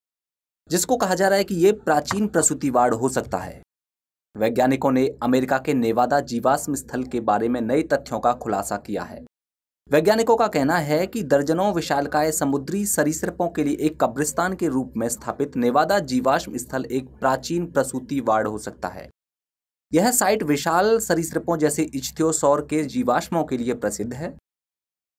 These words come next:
आपको बता दें कि इच्थियोसौर, जो कि एक शिकारी जीव था, प्राचीन काल में समुद्र में बहुतायत में पाए जाते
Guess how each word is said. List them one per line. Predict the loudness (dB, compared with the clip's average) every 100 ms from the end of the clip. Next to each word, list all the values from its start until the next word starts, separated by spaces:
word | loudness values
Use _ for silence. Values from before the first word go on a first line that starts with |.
| -4
आपको | -2 2 2
बता | 4 2
दें | 4 2 2
कि |
इच्थियोसौर, | -2 -4 -2 0 2 4 2
जो | 2 -2
कि | -2 -4
एक | -4
शिकारी | -4 -2 0 2 0
जीव | -2 -6
था, | -4 -4 -4 -10 _ _
प्राचीन | 2 2 4 4
काल | 4 2
में | 2
समुद्र | 0 0 0 2
में | 0 0
बहुतायत | -4 0 0 0 0
में | -2
पाए | 0 0
जाते | -2 -4 -6